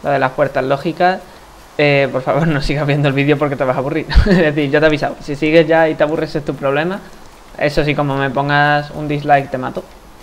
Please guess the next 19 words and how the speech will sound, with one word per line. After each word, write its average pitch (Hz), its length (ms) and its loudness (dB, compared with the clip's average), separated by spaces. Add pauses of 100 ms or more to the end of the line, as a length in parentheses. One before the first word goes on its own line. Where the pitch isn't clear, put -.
(600)
Eh, 123 300 -4
no 123 80 -2
va 120 100 2
por 117 120 -6
nadie, 127 360 -4
¿eh? 143 80 -6
Solo 131 220 -4
sé 135 140 -4
dónde 131 200 -6
vivís. 127 260 -4 (920)
Y 143 640 2 (300)
<laughs> - 300 -20
ahí 151 120 4
está 139 240 2
Arran, 180 380 0 (500)
nuestro, 147 320 -2 (320)
<laughs> - 300 -18
nuestra 131 880 0
estrella 139 840 -2